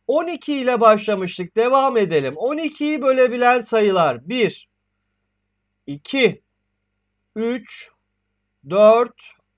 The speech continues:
altı ve on iki. İşte bunların çarpımı budur, değil mi?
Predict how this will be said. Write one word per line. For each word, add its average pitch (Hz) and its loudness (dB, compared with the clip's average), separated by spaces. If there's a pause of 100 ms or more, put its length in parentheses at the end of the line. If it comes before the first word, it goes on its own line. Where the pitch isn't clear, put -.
(140)
altı 240 -2
ve 240 2
on 190 0
iki. 127 -14
İşte 208 -8
bunların 269 -4
çarpımı 240 -2
budur, 226 -2
değil 190 -4
mi? 269 -4